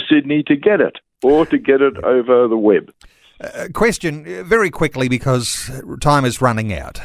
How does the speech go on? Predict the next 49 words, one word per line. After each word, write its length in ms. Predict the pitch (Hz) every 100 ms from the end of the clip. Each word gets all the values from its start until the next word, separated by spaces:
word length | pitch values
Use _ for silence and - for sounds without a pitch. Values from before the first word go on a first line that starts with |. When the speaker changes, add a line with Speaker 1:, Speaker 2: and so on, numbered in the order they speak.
| -
Speaker 2:
Uh, 540 | 110 113 113 110 107 104
doctors 760 | 117 147 185 185 185 180 - - 139
and 260 | 131 127
parents 640 | - 147 110 - - - -
in 100 | -
our 140 | 110 101
conversation 760 | 139 123 113 - 113 110 113
today, 440 | 107 110 127 190 - - - - _
uh, 220 | - 123 143
where 320 | 139 151 175
to 240 | - 165
from 200 | - 170
here? 560 | 147 180 220 - - 123
What 420 | - 143 151 165 -
should 280 | - 175
they 160 | 147 147
be 120 | 139
doing? 460 | 139 175 220 90 90
I 60 | -
mean, 200 | 131 127
the 80 | 131
law's 280 | 147 143
changed 380 | - 143 143 -
in 100 | 131
Victoria. 460 | 117 117 151 214 190
It 60 | 156
even 180 | 185
has 220 | 139 117 -
some 220 | 117 110
widespread, 720 | 120 123 117 - 127 113 107 - _ _ -
uh, 180 | 110 110
elements 460 | 139 143 107 -
that 200 | 127 113
can 280 | - 120 113
affect 540 | 110 123 113 - 117
people 320 | - 131 107 107
living 280 | 110 107
in 80 | 107
other 180 | 110 107
states 380 | - 113 104 -
and 100 | 107
territories 480 | 131 110 98 113 -
too. 220 | 185 170
But, 240 | 123 123
uh, 220 | 135 123 127
what 200 | 196 233
are 40 |
your 140 | 165
thoughts 520 | 139 156 123 - -